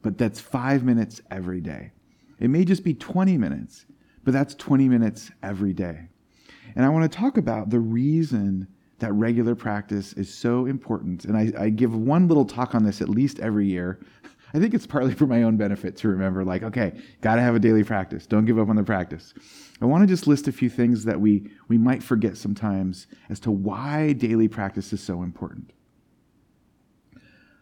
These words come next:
The first thing is mindset. When we practice daily, we are shifting our mindset from meditation being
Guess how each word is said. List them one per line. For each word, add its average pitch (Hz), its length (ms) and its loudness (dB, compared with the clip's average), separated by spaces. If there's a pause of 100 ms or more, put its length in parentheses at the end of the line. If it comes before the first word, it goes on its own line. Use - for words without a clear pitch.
(200)
The 110 80 -2
first 185 340 0
thing 135 220 4
is 110 120 0
mindset. 95 600 -2 (1080)
When 135 240 4
we 214 120 6
practice 147 540 -4
daily, 92 580 -4 (640)
we 123 140 2
are 117 120 2
shifting 208 680 -2
our 139 140 -2
mindset 101 720 -2 (340)
from 98 720 -4 (400)
meditation 131 800 0
being 110 580 2